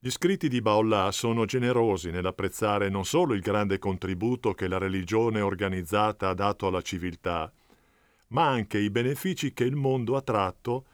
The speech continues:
dall'abnegazione e dall'amore per l'umanità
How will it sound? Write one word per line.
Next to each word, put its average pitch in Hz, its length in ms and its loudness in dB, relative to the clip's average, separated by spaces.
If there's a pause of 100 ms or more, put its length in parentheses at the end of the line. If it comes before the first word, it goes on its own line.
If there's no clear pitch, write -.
(140)
dall'abnegazione 110 1200 0 (220)
e 110 120 -2
dall'amore 135 600 2
per 131 180 0
l'umanità 123 720 0